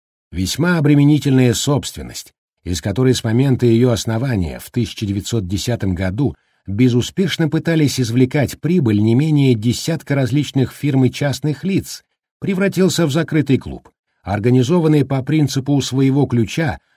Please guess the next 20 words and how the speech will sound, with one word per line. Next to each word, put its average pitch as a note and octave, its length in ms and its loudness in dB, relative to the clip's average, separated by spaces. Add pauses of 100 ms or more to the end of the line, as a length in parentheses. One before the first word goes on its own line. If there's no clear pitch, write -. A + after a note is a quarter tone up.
(120)
для A2 180 0
якобы A2+ 540 2
не B2 180 4
знающих, G#2 600 -2
куда A#2+ 320 0
им G#2 180 0 (220)
еще A2+ 500 -2
деть F2+ 300 -2
деньги A#2+ 340 4
бизнесменов. - 760 -4 (400)
Но F#2 200 -2
главный G#2 380 -2
вопрос G#2 400 -2
заключается G2+ 720 -4
в - 80 -14
том, A#2+ 240 0
каким D3+ 520 -2
именно G2+ 560 2
бизнесом F#2 580 0
занимаются A2 640 -2